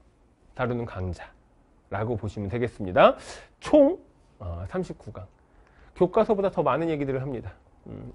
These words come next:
노력도 훨씬 많이 들어가요. 아까 그거는 이제 기본 문제 열세 개를 맞추는 거고, 이거는,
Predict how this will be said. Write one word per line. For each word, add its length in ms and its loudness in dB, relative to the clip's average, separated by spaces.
노력도 380 4
훨씬 220 -2
많이 180 0
들어가요. 380 -10
아까 220 2
그거는 380 2
이제 340 4
기본 460 2
문제 240 2
열세 240 0
개를 120 0
맞추는 340 -6
거고, 140 0
이거는, 760 0